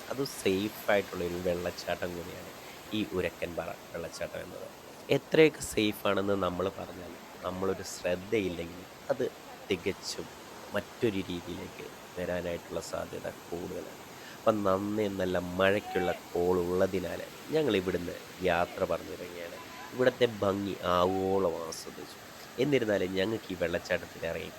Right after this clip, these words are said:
കുളിക്കാനായിട്ട് സാധിച്ചില്ല. അങ്ങനെ ഒരു സങ്കടം ബാക്കി നിർത്തിക്കൊണ്ട്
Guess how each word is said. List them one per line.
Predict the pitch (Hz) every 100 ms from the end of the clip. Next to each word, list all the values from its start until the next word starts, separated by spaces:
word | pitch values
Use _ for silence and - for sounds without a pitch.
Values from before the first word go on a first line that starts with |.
| -
കുളിക്കാനായിട്ട് | 90 87 - 98 92 85 - - - -
സാധിച്ചില്ല. | - - - - - - - - - - - -
അങ്ങനെ | 131 139 120
ഒരു | 101
സങ്കടം | 95 - 90 95 95 90 87
ബാക്കി | 85 82 87 -
നിർത്തിക്കൊണ്ട് | 87 80 - 80 80